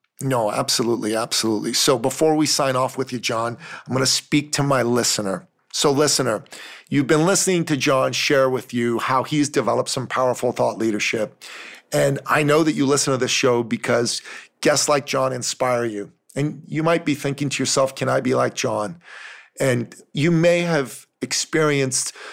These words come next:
some challenges in your business. You might be stuck on a plateau. Maybe you've been stuck on a plateau for a while.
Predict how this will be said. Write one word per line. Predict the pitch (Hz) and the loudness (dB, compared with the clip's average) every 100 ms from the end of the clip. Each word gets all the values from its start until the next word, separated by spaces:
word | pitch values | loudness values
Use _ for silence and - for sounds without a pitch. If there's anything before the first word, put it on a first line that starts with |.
| - | -12
some | - - 147 | -4 0 0
challenges | 135 - 160 175 147 120 117 | 0 0 2 2 0 -2 -4
in | - 127 | -4 -4
your | 123 | -2
business. | 113 139 123 117 107 - | 2 0 0 -2 -2 -4
You | - 262 147 | -4 -2 2
might | 143 156 | 2 2
be | - | 0
stuck | - 139 - | -2 0 0
on | 127 | -2
a | |
plateau. | 120 131 - - 151 | -2 -6 -4 2 2
Maybe | 151 151 156 | 2 0 -2
you've | 156 | -2
been | 151 | 0
stuck | 147 - 147 | -2 -2 0
on | 143 | -2
a | |
plateau | - 139 - 143 | 0 -2 0 -2
for | 131 143 | 0 0
a | |
while. | 131 139 143 117 87 | 2 2 2 0 -4